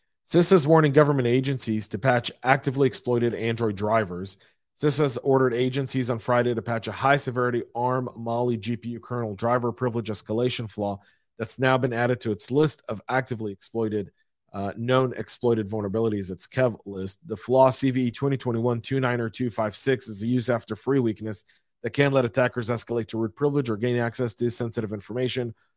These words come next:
on targeted Android devices by allowing improper operation on G P U memory. A non-privileged user can make improper operations on G P U memory to gain access to already freed memory and may be able to gain root privilege and or disclose information, according to the advisory.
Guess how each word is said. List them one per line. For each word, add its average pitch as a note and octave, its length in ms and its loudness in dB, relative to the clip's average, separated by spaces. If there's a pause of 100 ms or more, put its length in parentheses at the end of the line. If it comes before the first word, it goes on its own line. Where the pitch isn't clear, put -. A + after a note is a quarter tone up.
(180)
on A#2+ 100 -4
targeted A#2+ 440 2
Android B2 380 0
devices A2 440 -2
by A2 120 2
allowing A2+ 320 2
improper A2 440 -2
operation G#2+ 500 0
on G2 120 -4
G A2 140 -2
P G#2 140 -8
U G#2 140 -2
memory. G2+ 460 -4 (360)
A - 20 -20
non-privileged A#2 560 2
user A#2 260 0
can A2+ 160 -4
make A2 160 -2
improper A2 420 -2
operations A2 680 0
on G#2 100 -2
G G#2+ 160 -2
P G#2 140 -6
U G2 80 -4
memory B2+ 320 0
to A2+ 60 0
gain A2 200 -4
access A#2+ 300 -2
to - 100 -4
already G#2 200 -2
freed D#3 520 0
memory G#2+ 400 -4 (340)
and G#2+ 100 -20
may A#2 120 2
be A#2+ 80 6
able A2+ 160 4
to A2 40 -2
gain G#2 300 -2
root D3 240 0
privilege A#2+ 540 -2 (360)
and C3+ 200 0
or A#2+ 100 4
disclose A2 640 -2
information, G#2+ 580 -6
according G#2 340 -6
to G#2 100 -10
the G2 80 -4
advisory. F#2+ 680 -2